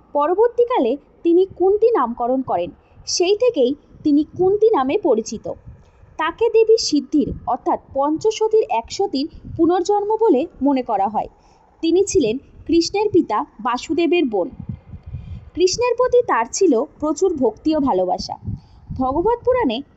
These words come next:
তার কাহিনী বর্ণিত রয়েছে। এখানে তিনি তার ভাই অর্থাৎ বাসুদেবের পুত্র কৃষ্ণের প্রতি ভক্তির যে দর্শন ব্যক্ত করেছেন,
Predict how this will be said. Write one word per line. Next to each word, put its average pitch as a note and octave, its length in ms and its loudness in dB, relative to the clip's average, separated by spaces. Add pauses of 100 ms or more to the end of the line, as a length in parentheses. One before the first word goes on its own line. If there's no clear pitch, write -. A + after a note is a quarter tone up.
তার D#4+ 200 -4
কাহিনী F#4 360 0
বর্ণিত B3+ 440 -2
রয়েছে। F#3 460 -4 (540)
এখানে A4 360 -2
তিনি E4 360 0 (380)
তার E4 200 0
ভাই C4 360 -4 (160)
অর্থাৎ A3+ 380 -4 (300)
বাসুদেবের G#4 640 -2
পুত্র D4+ 400 0 (340)
কৃষ্ণের G4+ 400 -2
প্রতি A4+ 260 2
ভক্তির C#4+ 500 0
যে G#4+ 140 0
দর্শন C4+ 480 -2
ব্যক্ত C#4 300 -4
করেছেন, G4+ 460 -2